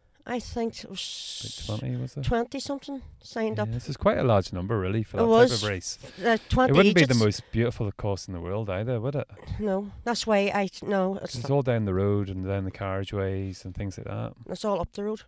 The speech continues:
Speaker 1: It's all up.
Speaker 2: <laughs> It's all up. <laughs> There was
Speaker 1: It's
Speaker 2: no
Speaker 1: all
Speaker 2: down.
Speaker 1: up the road. No,
Speaker 2: It's
Speaker 1: there,
Speaker 2: all
Speaker 1: there seemed to be very little down. It was all up the road.
Speaker 2: Yeah.
Speaker 1: And when we started, we were, we were running up, and I thought, well, it was more my crew. He says to me,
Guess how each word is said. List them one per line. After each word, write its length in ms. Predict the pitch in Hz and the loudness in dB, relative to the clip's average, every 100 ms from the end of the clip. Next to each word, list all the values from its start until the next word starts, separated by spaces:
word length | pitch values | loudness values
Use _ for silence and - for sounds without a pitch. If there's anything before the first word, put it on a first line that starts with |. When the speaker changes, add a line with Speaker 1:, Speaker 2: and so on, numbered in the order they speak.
| _ | _
Speaker 1:
It's 120 | - 202 | -16 -6
all 160 | 196 | -4
up. 160 | 185 - - - - | -4 -6 -8 -14 -6
Speaker 2:
<laughs> 120 | 151 | 0
It's 340 | 151 127 123 - | 2 2 2 2
all 120 | 147 - | 2 4
up. 220 | 143 - 160 - | 0 0 -8 -4
<laughs> 300 | 220 320 294 | 8 10 10
There 180 | 202 160 | 6 4
was 200 | 135 147 | 6 6
Speaker 1:
It's 60 | 127 | 8
Speaker 2:
no 140 | 233 | 10
Speaker 1:
all 60 | 220 | 12
Speaker 2:
down. 80 | 127 | 10
Speaker 1:
up 40 | 123 | 10
the 80 | 117 | 8
road. 300 | 240 214 185 - - 202 | 6 4 -6 -14 -14 -8
No, 220 | 208 208 | 2 2
Speaker 2:
It's 100 | - | 4
Speaker 1:
there, 100 | 160 | 2
Speaker 2:
all 100 | - - | 2 -6
Speaker 1:
there 100 | 180 | -8
seemed 300 | 147 - 208 | -6 -6 -6
to 60 | 190 | -6
be 80 | 180 | -4
very 220 | 190 180 | -2 -2
little 240 | 180 214 | -4 -4
down. 160 | 202 196 | 0 2
It 40 | 185 | 2
was 100 | 190 | 2
all 180 | 190 190 | 2 2
up 120 | 185 | -2
the 100 | 190 | -2
road. 240 | 170 180 196 - - - | -2 -2 -6 -18 -18 -6
Speaker 2:
Yeah. 440 | 104 98 98 101 - | -2 0 2 0 2
Speaker 1:
And 260 | 196 185 - | 2 2 0
when 120 | 202 | 0
we 60 | 196 | 0
started, 420 | - 190 185 175 | 2 2 2 0
we 140 | 185 | -4
were, 300 | 185 170 160 - _ _ _ _ | -2 -2 -4 -8 _ _ _ _
we 180 | 185 214 | -8 -6
were 200 | 196 190 | -2 -2
running 540 | 180 185 190 220 208 185 _ _ | -2 0 0 0 -4 -8 _ _
up, 180 | 202 - - | -2 -2 -2
and 80 | 208 | 0
I 100 | 208 | 0
thought, 260 | 214 196 - _ _ _ _ _ _ _ | 0 -2 -6 _ _ _ _ _ _ _
well, 200 | 208 208 | 4 6
it 80 | 196 | 4
was 100 | 196 | 2
more 200 | 220 220 | 4 4
my 140 | 208 185 | 4 0
crew. 260 | - 208 202 226 214 | -2 0 0 0 -6
He 40 | |
says 260 | - 208 - | -4 -4 0
to 60 | |
me, 140 | 214 | -2